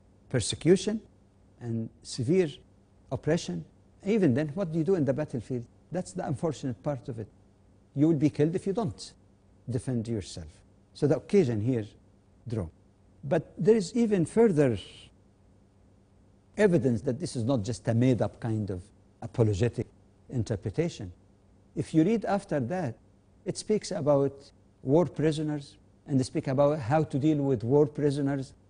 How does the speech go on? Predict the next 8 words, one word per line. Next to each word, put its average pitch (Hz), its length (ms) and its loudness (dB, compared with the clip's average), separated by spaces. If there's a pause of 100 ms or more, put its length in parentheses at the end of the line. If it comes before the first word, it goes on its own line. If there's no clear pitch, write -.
(220)
when 127 140 0
it 123 120 0
says, 135 320 2
"فَإِمَّا 143 640 4
مَنًّا 135 640 6
بَعْدُ 185 480 2 (300)
وَإِمَّا 143 540 0
فِدَاءً 135 600 2